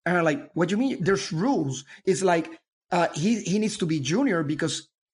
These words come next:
you're not junior. He can't be the first. I'm like, "No, we don't want junior. We want the first." She's like, "Well,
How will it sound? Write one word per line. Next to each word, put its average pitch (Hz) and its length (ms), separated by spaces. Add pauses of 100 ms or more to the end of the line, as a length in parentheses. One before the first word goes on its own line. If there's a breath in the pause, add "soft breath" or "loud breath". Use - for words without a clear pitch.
(220)
you're 175 320
not 220 300
junior. 135 500 (140)
He 208 120
can't 226 300
be 220 100
the 165 120
first. - 440
I'm 180 140
like, 160 160 (240 loud breath)
"No, 220 440 (140)
we 180 140
don't 220 160
want 180 180
junior. 185 360
We 180 100
want 180 200
the 170 60
first." 254 240
She's 180 140
like, 160 180 (300)
"Well, 214 420